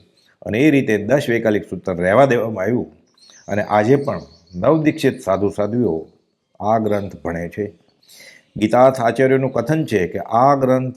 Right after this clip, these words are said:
પાંચમા આરાના અંત સુધી રહેવાનો છે. દસ વૈકલ્પિક સૂત્રની રચનાનો ઇતિહાસ પરિશિષ્ટ પર્વમાં લંબાણપૂર્વક મળે છે.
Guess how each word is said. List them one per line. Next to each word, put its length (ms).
પાંચમા 400
આરાના 260
અંત 340
સુધી 260
રહેવાનો 380
છે. 200
દસ 260
વૈકલ્પિક 360
સૂત્રની 380
રચનાનો 500
ઇતિહાસ 420
પરિશિષ્ટ 500
પર્વમાં 420
લંબાણપૂર્વક 800
મળે 240
છે. 220